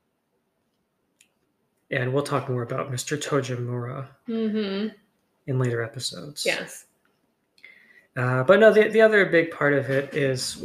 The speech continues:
Speaker 1: is, um, is Josie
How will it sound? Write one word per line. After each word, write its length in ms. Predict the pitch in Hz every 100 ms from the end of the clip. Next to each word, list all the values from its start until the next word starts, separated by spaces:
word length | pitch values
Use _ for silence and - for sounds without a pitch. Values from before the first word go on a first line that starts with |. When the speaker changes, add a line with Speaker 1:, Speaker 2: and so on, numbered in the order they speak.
| 135
Speaker 1:
is, 360 | 156 147 - 139
um, 500 | 131 127 123 123 123 _ _ _ _ - - - _ _ _ -
is 120 | 143 135
Josie 720 | 185 185 180 170 165 160